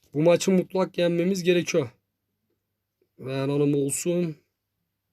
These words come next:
Abi şu joystick'i kaçırıyorum elimden ya. Bugün de bu huyu çıkardım. Abi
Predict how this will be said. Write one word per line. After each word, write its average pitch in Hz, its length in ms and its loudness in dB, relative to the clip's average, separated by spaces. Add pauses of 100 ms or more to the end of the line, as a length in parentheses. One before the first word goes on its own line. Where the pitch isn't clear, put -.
(680)
Abi 180 180 0
şu 214 120 0
joystick'i 196 480 4
kaçırıyorum 208 440 4
elimden 160 360 2
ya. 170 220 0
Bugün 202 260 2
de 196 100 4 (180)
bu 160 300 -6
huyu 202 180 2
çıkardım. 170 720 2 (1200)
Abi 120 360 -6